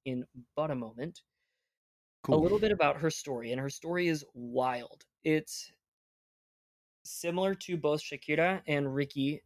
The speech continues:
Speaker 1: in that she started performing, I believe, with her family when she was younger. And she grew up speaking English,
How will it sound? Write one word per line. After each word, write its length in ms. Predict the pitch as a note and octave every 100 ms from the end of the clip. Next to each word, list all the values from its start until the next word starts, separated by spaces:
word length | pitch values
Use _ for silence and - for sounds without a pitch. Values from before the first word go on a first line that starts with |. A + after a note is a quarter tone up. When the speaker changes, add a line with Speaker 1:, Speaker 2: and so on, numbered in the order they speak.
| -
Speaker 1:
in 160 | C#3+
that 180 | C#3 C3+
she 420 | - - D#3+ E3+
started 320 | E3+ - D#3 D3
performing, 520 | D3+ D3 C#3+ C#3 C3+ C#3
I 40 |
believe, 300 | C3+ C#3+ G#3
with 140 | F3
her 120 | - A#2+
family 460 | - C3+ C3 A#2
when 140 | A#2+ A#2+
she 160 | -
was 180 | B2 A#2
younger. 420 | A#2+ B2 A#2 - _ _ _ _ _ _ _
And 80 | D3+
she 140 | - F3
grew 240 | D3+ G#3+
up 120 | F#3 F3+
speaking 540 | - - E3 D3+ C3+ -
English, 580 | D3+ C3+ - - -